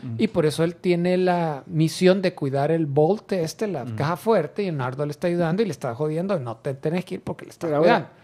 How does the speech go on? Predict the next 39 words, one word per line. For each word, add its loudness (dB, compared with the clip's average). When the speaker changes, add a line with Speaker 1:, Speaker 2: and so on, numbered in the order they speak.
Speaker 3:
supuestamente 4
lo 8
habían 8
exiliado 4
al 4
doctor, -6
o -8
lo -4
habían 0
dicho, -2
"No 0
puede 2
Speaker 1:
No, 0
Speaker 3:
salir 4
Speaker 1:
él, 2
Speaker 3:
de 6
la 2
Tierra". 4
Speaker 1:
él 0
por -4
su, -6
por -12
su -14
promesa. -6
Speaker 3:
Ah, -6
ok. -10
Speaker 2:
Porque -2
me -4
estoy 0
aquí 0
cuidándola 2
mil -2
Speaker 1:
Ujú. 2
Speaker 2:
años. -4
Ahora, 6
lo 6
que 2
nunca 0
tuve, 2